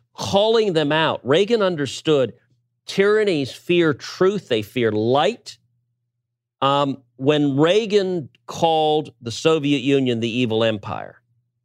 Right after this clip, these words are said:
it was powerful. I actually, in response to the story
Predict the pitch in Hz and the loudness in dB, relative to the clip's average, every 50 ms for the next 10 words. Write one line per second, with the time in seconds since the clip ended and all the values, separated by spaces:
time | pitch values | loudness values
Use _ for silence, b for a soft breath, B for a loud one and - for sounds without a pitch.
0 | _ _ _ _ _ _ _ _ _ _ _ - - 135 120 107 127 120 107 - | _ _ _ _ _ _ _ _ _ _ _ 0 0 0 2 2 -2 -4 -4 -8
1 | - - - - 170 170 170 151 131 120 - - 120 120 127 139 160 170 175 165 | -12 -6 -2 0 2 2 2 0 0 -2 -2 0 0 0 2 2 2 2 2 0
2 | - - - - 156 139 131 131 127 - - - 151 147 147 139 - - 139 135 | -2 -4 -2 -2 0 0 0 0 -2 -2 -2 0 0 0 0 -2 -4 -4 -2 -2
3 | 131 - - - 143 135 135 135 131 127 127 123 - | -2 -2 -2 0 2 2 2 2 2 0 -2 -4 -6